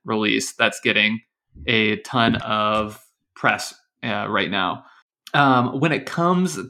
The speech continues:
to Great Western Trail itself, uh, <laughs> it kind of has a long history and a f-, promising future. Uh, so this game originally, as Brendan mentioned, came out in twenty sixteen,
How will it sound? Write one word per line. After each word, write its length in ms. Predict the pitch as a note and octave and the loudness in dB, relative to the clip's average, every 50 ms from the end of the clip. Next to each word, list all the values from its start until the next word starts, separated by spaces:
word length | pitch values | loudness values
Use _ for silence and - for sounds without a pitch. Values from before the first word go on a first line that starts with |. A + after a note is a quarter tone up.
| - - - | -8 -4 0
to 460 | D3 C#3 C3+ B2+ B2+ B2 - - G#2+ | 2 4 4 4 2 0 -2 -4 -6
Great 340 | G#2+ A#2 B2 C3 C3+ B2+ A2+ | -4 0 4 4 4 6 4
Western 480 | B2 A#2+ A#2+ - - C3+ B2 A2+ A#2 | 2 2 0 0 0 0 0 0 0
Trail 480 | A#2 - - C#3 B2+ B2 B2 A#2+ A#2+ - | -4 -4 0 0 2 2 2 0 0 -4
itself, 800 | B2 G#2 - - - - - D3+ C3 A#2 - - - - - _ _ _ _ - _ _ _ | -6 -6 -6 -8 -8 -4 0 2 2 2 0 -4 -10 -16 -20 _ _ _ _ -20 _ _ _
uh, 160 | - A2+ A2 G#2 - - | -2 0 0 -2 -4 -10
<laughs> 140 | _ _ - | _ _ -4
it 260 | D3+ C3+ G3+ F3 D#3 | 2 4 4 4 4
kind 200 | - E3 D3+ D3 | 2 2 2 2
of 80 | D3+ - | 2 4
has 380 | - B2+ A#2+ A#2+ C3 C3+ C3+ - | 6 6 8 8 6 6 2 0
a 400 | - B2 A#2 A#2 A#2 A#2 A#2 G#2+ - | 2 2 4 6 6 4 4 2 -2
long 760 | - B2 A2+ A#2 B2 B2 B2+ B2+ B2+ B2 B2+ C3 C3 B2 - - _ _ - | -6 -8 -2 2 4 6 6 6 6 4 2 0 -2 -6 -10 -14 _ _ -4
history 720 | B2 C#3 D3+ D3+ D#3 - E3+ E3 E3+ F#3 G#3+ A3 G3+ - | 0 0 0 0 2 2 4 4 4 4 4 2 2 2
and 500 | C3 B2+ B2+ C3+ C3 C3 C3 C3+ D3+ - - | 4 4 4 4 2 0 -4 -8 -12 -4 -2
a 140 | C3 C3 C3 | 0 0 0
f-, 60 | - - - - _ _ _ _ _ _ | -2 -8 -18 -20 _ _ _ _ _ _
promising 500 | - - D3 D3 D3 C#3+ - - D3+ C#3 | 0 4 4 4 4 2 -2 -2 -4 -4
future. 640 | B2 - - D3 D3 D3+ - D#3+ E3 F3 G3+ A3+ - - - - - - _ - | -4 -4 -2 -2 -2 0 0 -2 -2 0 -2 -4 -8 -14 -20 -20 -20 -10 _ 2
Uh, 140 | C3 C3 | 2 2
so 120 | B2+ - D3 | 2 2 0
this 100 | C3+ C3+ | 0 2
game 260 | - D3 C#3+ C#3 C3+ | 4 4 4 4 4
originally, 340 | C3 B2 C3 B2+ C3+ B2+ B2 | 4 2 2 2 2 0 0
as 80 | A#2+ | 0
Brendan 280 | A#2+ C3+ C3+ B2+ B2 B2 | 0 0 0 0 0 2
mentioned, 380 | B2 B2 B2 B2 C3 B2+ A#2+ - | 2 2 0 0 -4 -6 -6 -6
came 180 | - B2 A#2+ | -4 0 2
out 200 | A#2+ B2 A#2 A#2+ | 2 2 2 2
in 280 | B2 A#2 A#2 B2 - - - | 0 -2 -2 -2 -6 -10 -14
twenty 340 | - - - B2 B2+ B2 A#2+ | -12 -4 -2 0 0 0 0
sixteen, 960 | A#2+ - - C3+ C3+ - - - - - - E3+ F3 F3+ F#3 F#3+ G#3 A3 | -2 -4 -6 -6 -6 -6 -10 -14 -10 -6 -4 -2 0 2 2 2 0 -2